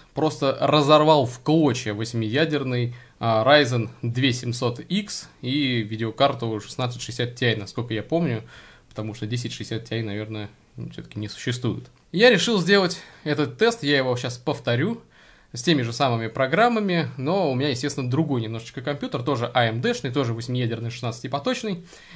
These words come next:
Это старый Threadripper тысяча девятьсот X. Сказать, что это производительный компьютер в наши дни, это, ну, это неправда. Э, любой даже тот же самый компьютер, который был в том ролике, он будет, будет быстрее, чем у меня, тем более у меня всё работает в стоке,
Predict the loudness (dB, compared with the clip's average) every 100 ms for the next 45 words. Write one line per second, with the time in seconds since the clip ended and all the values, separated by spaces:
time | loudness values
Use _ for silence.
0 | -2 2 4 2 0 6 8 8 4 -2
1 | -4 -2 -2 -4 -6 -2 -2 -2 -2 -2
2 | 0 -2 -2 -4 -4 -8 -4 -2 0 -2
3 | -4 -6 -4 -4 -4 -6 -4 -4 -2 -4
4 | -4 -4 -6 -4 -2 -2 -4 -6 -4 -4
5 | -4 -2 -2 0 -2 -4 -6 -6 -6 -6
6 | -6 -8 -8 -10 -10 -6 -4 2 2 2
7 | 0 -4 -8 -20 -20 -20 -16 -14 -14 -16
8 | -8 0 2 4 2 2 -2 -2 -6 -6
9 | -4 -2 -2 -2 -4 -10 -6 -4 -2 -4
10 | -4 -4 -4 -4 -4 -2 -2 0 -4 -6
11 | -10 -10 -8 -8 -8 -10 -8 -6 -6 -6
12 | -6 -2 -4 -4 -6 -2 -2 -2 -2 -2
13 | -2 -4 -4 2 2 2 -4 -8 -8 -4
14 | -4 -2 -6